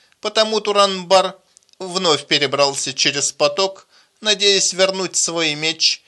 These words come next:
и взглянуть на недруга своего.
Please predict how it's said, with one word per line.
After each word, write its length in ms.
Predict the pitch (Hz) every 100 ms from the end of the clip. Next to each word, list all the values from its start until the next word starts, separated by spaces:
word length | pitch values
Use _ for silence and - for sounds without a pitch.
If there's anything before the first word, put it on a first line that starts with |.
| _ _
и 100 | 202
взглянуть 840 | 175 165 170 190 185 127 - - -
на 220 | 135 139
недруга 580 | 147 156 139 113 104 113
своего. 720 | - 120 131 135 131 104 -